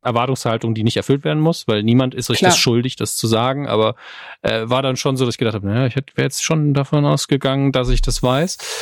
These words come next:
Speaker 1: Ähm,
Speaker 2: Mhm.
Speaker 1: aber man erfährt's dann eben irgendwann durch Zufall eher.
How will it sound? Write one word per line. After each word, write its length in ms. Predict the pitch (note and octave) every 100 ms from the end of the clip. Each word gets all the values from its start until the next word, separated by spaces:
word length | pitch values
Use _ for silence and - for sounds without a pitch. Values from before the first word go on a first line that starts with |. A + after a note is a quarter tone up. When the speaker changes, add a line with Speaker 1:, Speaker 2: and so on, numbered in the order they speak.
| A#2 -
Speaker 1:
Ähm, 600 | C#3+ B2 A#2+ B2 F3+ F3+ F3+
Speaker 2:
Mhm. 100 | G3 _
Speaker 1:
aber 260 | - A#2+ A2+
man 180 | A2+ A2
erfährt's 320 | - B2+ -
dann 140 | B2+ C3
eben 260 | A2+ A#2
irgendwann 880 | C#3 D3 C#3+ B2+ A#2+ B2 B2 B2+ C3+
durch 180 | - B2
Zufall 400 | - F#3 A2+ G2
eher. 260 | F#2 G#2+